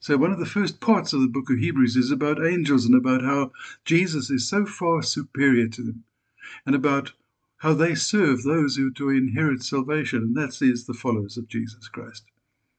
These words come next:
Now, glimmer number three. Theologians debate whether Christians can lose their salvation,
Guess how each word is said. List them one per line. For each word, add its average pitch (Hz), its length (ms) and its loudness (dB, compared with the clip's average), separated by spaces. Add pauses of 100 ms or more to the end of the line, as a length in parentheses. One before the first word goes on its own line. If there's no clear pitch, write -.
(960)
Now, 147 180 2
glimmer 202 360 6
number 180 240 2
three. 120 320 -2 (1500)
Theologians 196 720 4
debate 131 540 2 (460)
whether 131 480 4 (100)
Christians 156 500 0
can 131 300 4
lose 120 220 8
their 127 120 2
salvation, 113 680 -4